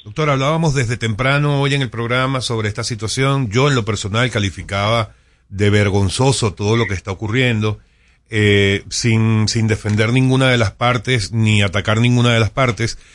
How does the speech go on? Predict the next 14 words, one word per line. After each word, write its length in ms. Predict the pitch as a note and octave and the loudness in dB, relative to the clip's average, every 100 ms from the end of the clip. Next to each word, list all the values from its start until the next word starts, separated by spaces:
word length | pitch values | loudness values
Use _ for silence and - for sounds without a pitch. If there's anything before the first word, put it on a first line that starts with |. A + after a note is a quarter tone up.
| - - | -20 -4
Pareciera 480 | A2+ G#2+ E2+ A#2 B2+ | 0 2 2 0 0
ser 240 | - C3 | 0 0
absolutamente, 840 | C3 - A2 A2+ A#2+ B2 G#2+ B2+ - _ _ _ - | -2 -2 -2 0 0 0 0 -4 -4 _ _ _ -2
eh, 460 | G#2 G2+ G2 F#2 - | 2 4 4 2 2
contra 460 | B2+ A#2+ A#2+ A#2 | 4 4 2 2
natura, 600 | A2+ G#2+ F#3 F3+ G#2+ F#2 | 2 2 4 4 4 0
por 160 | - G2+ | -6 -6
decirlo 280 | G2 A2 C3 | -4 -2 -2
de 60 | |
alguna 220 | A#2+ A#2+ | 0 -2
forma, 400 | B2+ C#3 A2 A#2+ | -2 -4 -2 -4
que 100 | - | -6
sea 280 | G#2+ G#2+ A#2 | -8 -4 -6
precisamente 800 | A#2 A2 A2+ B2+ B2 G#2+ G2+ B2 | -4 -4 -2 2 2 2 2 -2